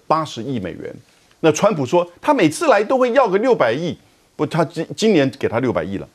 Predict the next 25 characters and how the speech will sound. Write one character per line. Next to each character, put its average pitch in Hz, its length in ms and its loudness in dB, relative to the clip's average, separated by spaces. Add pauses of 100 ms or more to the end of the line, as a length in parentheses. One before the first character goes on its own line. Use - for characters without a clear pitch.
(200)
所 - 100 -2
以 160 40 0
川 196 180 2
普 139 60 -4
就 151 100 0
称 214 380 0
赞 196 260 2 (300)
泽 143 120 2
连 151 120 4
斯 156 160 -2
基， 156 240 -4 (180)
当 247 160 2
面 269 160 6
称 190 180 4
赞 185 140 6
他， 160 140 2
因 165 60 2
为 156 40 4
泽 151 140 2
连 156 100 4
斯 151 160 -2
基 147 140 -4
见 147 200 2
他 123 100 2
啊， 120 280 4